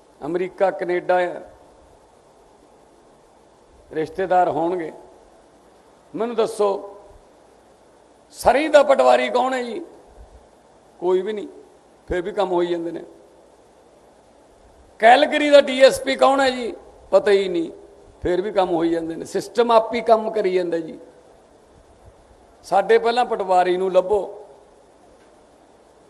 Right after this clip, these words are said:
ਉਹ ਕਹਿੰਦੇ ਹੜਤਾਲ ਤੇ ਗਏ ਹੋਏ ਨੇ ਜੀ। ਫਿਰ ਤਹਿਸੀਲਦਾਰ ਨੂੰ ਲੱਭੋ, ਉਹ ਕਹਿੰਦੇ ਕਲਮ ਛੋੜ ਹੜਤਾਲ ਹੈ ਉਹਨਾਂ ਦੀ। ਪਹਿਲਾਂ ਤਾਂ ਕਲਮਾਂ ਮਸਾਂ ਮਿਲਦੀਆਂ ਨੇ, ਮੁੜ ਕੇ ਛੱਡ ਦਿੰਦੇ ਨੇ ਉਹਨਾਂ ਨੂੰ।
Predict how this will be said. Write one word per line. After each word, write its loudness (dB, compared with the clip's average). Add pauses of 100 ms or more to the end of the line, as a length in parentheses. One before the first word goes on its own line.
(180)
ਉਹ 6
ਕਹਿੰਦੇ 2
ਹੜਤਾਲ 4
ਤੇ -4
ਗਏ 0
ਹੋਏ 0
ਨੇ -2
ਜੀ। -6 (2500)
ਫਿਰ -2
ਤਹਿਸੀਲਦਾਰ -2
ਨੂੰ -4
ਲੱਭੋ, -2
ਉਹ 4
ਕਹਿੰਦੇ 0
ਕਲਮ 0
ਛੋੜ 0
ਹੜਤਾਲ 4
ਹੈ 4
ਉਹਨਾਂ -2
ਦੀ। -8 (1800)
ਪਹਿਲਾਂ -2
ਤਾਂ -2
ਕਲਮਾਂ 0
ਮਸਾਂ -2
ਮਿਲਦੀਆਂ -4
ਨੇ, -6
ਮੁੜ -8
ਕੇ 0
ਛੱਡ 0
ਦਿੰਦੇ -6
ਨੇ -6
ਉਹਨਾਂ -6
ਨੂੰ। -10